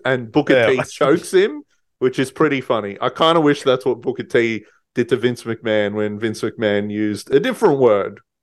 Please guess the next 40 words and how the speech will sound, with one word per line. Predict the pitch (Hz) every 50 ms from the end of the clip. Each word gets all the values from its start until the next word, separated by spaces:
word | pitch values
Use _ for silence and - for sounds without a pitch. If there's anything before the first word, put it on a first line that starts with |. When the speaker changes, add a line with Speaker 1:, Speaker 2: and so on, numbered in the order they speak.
| _ _ _
Speaker 1:
in | 123 113
a | 107
backstage | 110 104 107 107 113 117 120 123 120 117 117 -
Speaker 2:
I |
Speaker 1:
segment. | 120 113 113 110 127 - 226 196 _ _ - 175 - -
<laughs> | _ - - - _
Speaker 2:
I | 110 123 139 135 -
absolutely | 107 110 110 - - - 123 104 107 98 95
cackled | - - 95 85 - - 98 92 85 95
at | 95 -
this | 90 87 -
one | 101 90 90 92
because | 85 - - 107 101
Speaker 1:
<laughs> | 95
Speaker 2:
the | 107
Speaker 1:
It | 110
was | 113 120
Speaker 2:
thing | 131 135 123
Speaker 1:
pretty | 113 104 101
Speaker 2:
is, | 107 113
Speaker 1:
funny. | 110 107 131
Speaker 2:
you, | 143 156 - - - _ _ _ _ _ _ _
because | 151 139 - 156 143 131 127 120 - -
you | 135 139
could | 139 - 147
also | 135 143 156 151 160
picture | 147 - 131 123 - - 120 113 110 107
Disco | _ 123 127 - - 139 117 107
Inferno | 104 - - 113 110 113 107 101 - -
in | 131 123
twenty | 113 - - 135 135 135 127
twenty-three | 123 - - 120 117 107 98 - 113 113 120 143 156
saying | - - 123 120 127 127
the | 120 113
same | - - - - 135 131 135 180
Speaker 1:
Yeah, | 190 185 175 160 147
Speaker 2:
thing. | 131 127 135 165 - - -
Speaker 1:
<laughs> | 339 - 131 -
yeah. | 269 - - - 113 - - - - - _ _ - - _ _ _ _ _ _ _ - - _
Speaker 2:
<laughs> | - 311 370 370 359 302 254